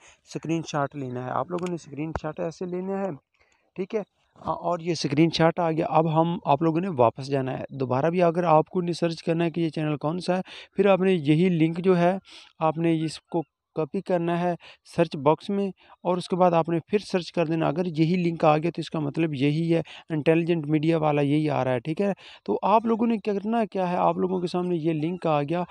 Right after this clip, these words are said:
और आप लोगों ने ये इसको करना है, बंद कर देना है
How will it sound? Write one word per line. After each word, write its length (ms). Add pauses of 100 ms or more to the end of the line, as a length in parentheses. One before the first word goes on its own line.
(320)
और 80
आप 200
लोगों 240
ने 140
ये 280
इसको 300
करना 380
है, 60
बंद 280
कर 200
देना 200
है 140